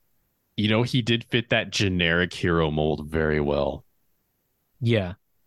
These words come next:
Speaker 2: I think that's what they were going for.
Speaker 1: I might have that,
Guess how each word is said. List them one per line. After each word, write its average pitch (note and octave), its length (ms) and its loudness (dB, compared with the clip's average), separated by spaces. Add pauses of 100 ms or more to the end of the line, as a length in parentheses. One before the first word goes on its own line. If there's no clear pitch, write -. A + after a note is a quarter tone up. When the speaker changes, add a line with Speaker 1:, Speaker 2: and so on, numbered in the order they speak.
(160)
Speaker 2:
I A#2+ 120 0
think C3 200 -2
that's B2 240 2
what A#2 140 2
they G#2 140 2
were G2 80 0
going F#2 300 0
for. F2 300 -2 (220)
Speaker 1:
I A#2+ 100 2
might C#3+ 260 2
have A2 340 -2
that, G#2+ 300 0